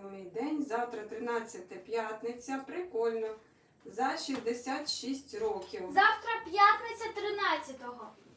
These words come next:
Speaker 1: Ну да, за шістдесят шість років це перший раз чи що? Да ні, їх уже сто штук було, цих п'ятниць тринадцяте.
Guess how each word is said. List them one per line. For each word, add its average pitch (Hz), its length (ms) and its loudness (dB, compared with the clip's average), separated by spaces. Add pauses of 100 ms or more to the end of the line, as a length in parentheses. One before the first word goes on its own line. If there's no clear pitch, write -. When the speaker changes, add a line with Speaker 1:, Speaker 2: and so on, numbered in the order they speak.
(220)
Speaker 1:
Ну 254 240 -2
да, 226 320 2
за 226 140 0
шістдесят 285 640 0
шість 277 340 -2
років 294 520 0
це 277 300 -2
перший 277 340 -2
раз 311 360 0
чи 247 140 -4
що? 214 260 -2
Да 247 140 2
ні, 311 120 4 (100)
їх 277 160 0
уже 277 200 2
сто 285 200 -2
штук 240 340 -4
було, 202 260 0
цих - 220 -8
п'ятниць 196 460 -4
тринадцяте. 185 800 -8